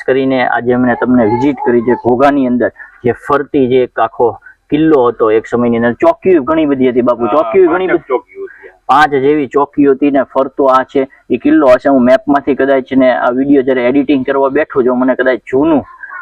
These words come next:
Speaker 1: અ, મળે તો હું તમને આની અંદર નાખીશ, બરાબર છે? એટલે ખાસ કરીને વીડિયોમાં મજા આવી તો લાઈક અને શેર કરી દેજો. અને ખાસ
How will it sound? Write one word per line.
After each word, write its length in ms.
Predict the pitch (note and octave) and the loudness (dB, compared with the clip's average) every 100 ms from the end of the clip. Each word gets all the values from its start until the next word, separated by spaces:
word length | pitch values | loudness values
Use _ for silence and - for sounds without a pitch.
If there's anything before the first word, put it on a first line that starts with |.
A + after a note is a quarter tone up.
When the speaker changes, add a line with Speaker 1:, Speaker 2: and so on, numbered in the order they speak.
| - | 0
Speaker 1:
અ, 100 | - | 2
મળે 320 | A#2 C#3 E3 | 2 0 0
તો 340 | - - - B2+ | -2 -8 -8 -2
હું 180 | C3 B2+ | 0 0
તમને 460 | C3+ C#3 C3+ B2+ - - - | -2 0 0 -2 -6 -12 -6
આની 220 | C3+ C#3 | -2 -2
અંદર 200 | C3+ A#2 | -2 -2
નાખીશ, 420 | A#2+ D#3 - D#3 - _ _ | -2 -2 -2 -2 -4 _ _
બરાબર 220 | C#3+ D3 | -2 -2
છે? 80 | D3 | -4
એટલે 120 | - | -6
ખાસ 320 | - - C3+ D3 | -8 -2 0 0
કરીને 280 | - C#3+ C#3 | 0 2 2
વીડિયોમાં 420 | A#2+ C3 C#3+ C#3 | 2 2 2 2
મજા 220 | C3+ C3+ C3+ | 0 0 0
આવી 100 | C3 | 0
તો 100 | B2 | 0
લાઈક 280 | B2 B2+ | 0 -2
અને 160 | C3 B2+ | -2 -2
શેર 340 | - - D4 | -2 0 0
કરી 180 | C3+ C4 | 0 -2
દેજો. 160 | E3+ B3+ | -2 -2
અને 120 | C4 | -2
ખાસ 300 | - - D3 | -4 -2 -2